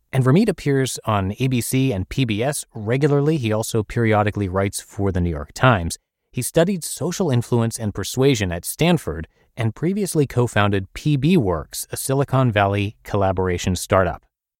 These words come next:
And I've been reading Ramit's content for a really long time. Um, he was one of the first authors we narrated over on Optimal Finance Daily. And actually, just last year, I had the opportunity to hear him speak as one of the keynotes at FinCon twenty nineteen in Washington, D C, the, uh, financial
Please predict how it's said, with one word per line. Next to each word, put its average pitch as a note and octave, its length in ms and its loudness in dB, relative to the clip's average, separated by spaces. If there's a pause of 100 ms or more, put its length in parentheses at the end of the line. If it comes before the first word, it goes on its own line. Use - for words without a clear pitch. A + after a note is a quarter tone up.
(200)
And D#3 120 2
I've F#3+ 100 2
been A#3 140 4
reading D#3 300 6
Ramit's A#2+ 280 4
content A2 420 -2
for G2+ 260 -2
a F#2 60 -2
really C#3 380 2
long F#2+ 220 0
time. F#2 360 2
Um, E2+ 200 -2
he C3+ 160 -2
was C3 260 -2
one A2+ 160 4
of G#2 60 2
the F2+ 80 -2
first - 280 -2
authors G#2+ 360 2
we G#2 100 2
narrated G2+ 400 4
over G2 260 2
on F#2 100 2
Optimal F#2 420 0
Finance C#3+ 580 2
Daily. E2 440 -4
And B2 120 2
actually, C#3 380 2
just - 220 2
last F3 280 0
year, E3 140 8
I G#2+ 40 4
had G#2 140 2
the G#2+ 100 0
opportunity G#2+ 640 0
to G2+ 280 -2
hear A2 180 2
him F#2 140 -4
speak D3 420 0
as F#2 180 -4
one G#2 140 2
of F#2+ 100 0
the F2+ 80 -4
keynotes A2+ 540 2
at F#2 160 2
FinCon A2 560 4
twenty G#2+ 260 2
nineteen F#2+ 500 2
in F2+ 140 0
Washington, F#2 460 0
D F2+ 160 -6
C, A2+ 340 2
the, F2+ 280 -2
uh, D#2+ 60 -4
financial F#2+ 600 0